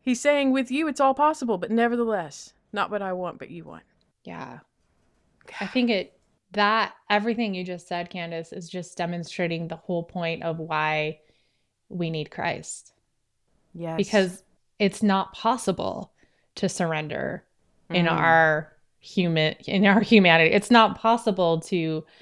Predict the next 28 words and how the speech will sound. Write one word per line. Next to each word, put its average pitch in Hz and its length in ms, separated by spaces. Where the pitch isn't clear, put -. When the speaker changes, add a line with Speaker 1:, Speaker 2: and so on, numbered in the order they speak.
Speaker 2:
conquer 180 400
the 170 100
brokenness 160 580
of 170 100
the, - 120
like, 196 300
this 233 280
is 220 260
what 208 200
living 202 280
a 180 80
Christ-centered 190 640
life 160 340
looks 214 300
like. - 240
Like, 180 140
we, 226 400
we 220 220
Speaker 1:
Yeah. - 80
Speaker 2:
can't 247 500
do 214 300
what 170 220
Jesus 185 400
already 170 480
did 160 280
and 151 140
is 143 100
doing. - 440